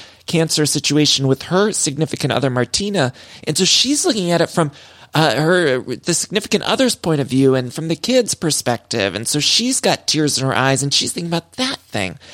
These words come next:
And then Adriana seems to have a very close relationship with Guerdy. And so she sort of screams, and it's, uh, I don't know. I just thought it was such a beautiful moment of these people coming together.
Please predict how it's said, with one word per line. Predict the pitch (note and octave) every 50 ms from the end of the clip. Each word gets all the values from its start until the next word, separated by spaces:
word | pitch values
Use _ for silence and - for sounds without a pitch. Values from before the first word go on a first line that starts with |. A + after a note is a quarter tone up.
| - - - - -
And | - - G3+
then | F3+
Adriana | - - F#3+ A3+ - - G3+ A3+ B3 B3 A3 F#3+
seems | - - F3 F3+ E3+ -
to | F3+
have | E3 -
a | C#3
very | C3+ F3 F#3+ F3+
close | - - - G3 A#3 - -
relationship | - E3+ D3 C#3 C3 - - B2+ A#2 - B2 -
with | G#2+ - -
Guerdy. | B2 B2 A2+ A2+ A#2 C3+ C3+ - - - - - - - -
And | D#3+ D#3+ -
so | - F3
she | E3+ - - G3 G3 - - E3
sort | - G3+ F3+
of | D#3
screams, | - - - - - - G3+ B3 B3 A#3 A3 F3+ E3 D#3 -
and | D#3 D3+
it's, | D3 C#3 - - -
uh, | - G#2 D#2 - G#2+ C3+ -
I | - E3 G#3
don't | A#3 A3 A3
know. | A3+ G3+
I | - -
just | C#3 - A3+ - -
thought | C#4+ C4+
it |
was | B3 B3+
such | - - D#3+ -
a | C3
beautiful | D#3 E3+ E3+ - -
moment | D3+ D3+ D3+ C#3+ - -
of | A#2
these | - C3 B2
people | - - E3 D#3 - D#3
coming | - - C#3+ C3 B2 A#2+
together. | - - - A#2 B2 B2 - D#2 -